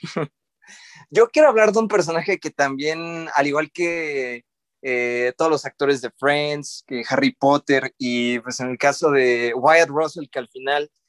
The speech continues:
eh, terminó siendo amado por los fans en el final de Falcon and the Winter Soldier, lo cual, pues, eso me alegró mucho. Quiero hablar de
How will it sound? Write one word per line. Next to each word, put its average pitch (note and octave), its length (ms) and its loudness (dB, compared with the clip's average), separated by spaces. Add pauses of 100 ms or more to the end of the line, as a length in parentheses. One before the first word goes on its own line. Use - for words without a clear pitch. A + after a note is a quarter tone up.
(220)
eh, B2+ 440 -2 (100)
terminó C#3 420 -4
siendo D3+ 420 -2
amado D#3+ 520 0
por C#3 160 -10
los B2+ 120 -12
fans D3 300 -10
en D#3 60 -8
el C#3 100 -6
final C3 300 -6
de A#2+ 580 4
Falcon C#3+ 300 -2
and B2+ 100 -8
the A#2+ 60 -12
Winter C3+ 280 -4
Soldier, C3+ 380 -2
lo C3+ 160 -2
cual, B2 240 0
pues, C3+ 140 -12
eso C3 480 -2
me B2+ 180 -6
alegró B2+ 300 2
mucho. C#3 480 -8 (520)
Quiero G3+ 220 4
hablar G3+ 360 0
de G3 380 -6